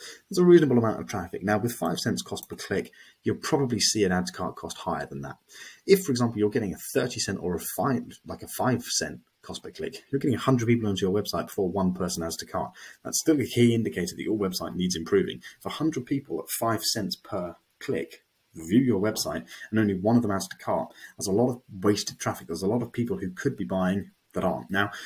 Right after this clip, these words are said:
again, take that with a grain of salt, because on TikTok, the traffic quality is a lot less.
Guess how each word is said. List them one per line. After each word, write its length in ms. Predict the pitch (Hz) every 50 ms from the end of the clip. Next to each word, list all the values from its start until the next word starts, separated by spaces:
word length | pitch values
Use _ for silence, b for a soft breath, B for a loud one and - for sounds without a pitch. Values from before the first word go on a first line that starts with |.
| B B B B B
again, 340 | 110 104 104 95 95 104 113
take 220 | - 107 98 92
that 100 | 123 120
with 120 | 117 113
a 20 | 107
grain 180 | 101 101 98
of 80 | 101 92
salt, 300 | - - 90 95 92 -
because 200 | - - 98 90
on 120 | 90 90
TikTok, 480 | 82 - 127 - - - - 87 - B B B B B _
the 80 | -
traffic 360 | - - 101 95 - - 90 -
quality 360 | - - 87 87 87 - 90
is 100 | 82 82
a 60 | 80
lot 200 | 85 85 - - -
less. 400 | - 87 92 92 90 - - -